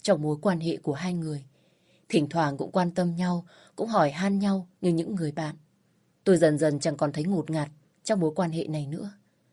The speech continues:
Tôi tắm xong thì có điện thoại của Tùng, cuộc gọi nhỡ và tin nhắn của anh ấy. Tôi trả lời qua loa rồi xuống nhà chuẩn bị đi ăn. Anh đưa tôi và bố mẹ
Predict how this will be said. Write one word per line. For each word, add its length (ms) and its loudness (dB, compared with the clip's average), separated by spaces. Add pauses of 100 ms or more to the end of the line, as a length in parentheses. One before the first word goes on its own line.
(420)
Tôi 120 6
tắm 200 4
xong 480 0
thì 100 -4
có 160 0
điện 180 -2
thoại 200 -4
của 140 -6
Tùng, 300 -6 (520)
cuộc 200 2
gọi 180 6
nhỡ 280 -2
và 80 2
tin 220 -2
nhắn 300 -6
của 80 -6
anh 200 -4
ấy. 240 -10 (720)
Tôi 160 4
trả 120 4
lời 180 2
qua 200 2
loa 300 0
rồi 160 -4
xuống 220 -4
nhà 200 -2
chuẩn 240 -6
bị 120 -4
đi 140 -2
ăn. 180 -6 (640)
Anh 140 4
đưa 120 4
tôi 260 2
và 120 2
bố 200 -2
mẹ 280 -4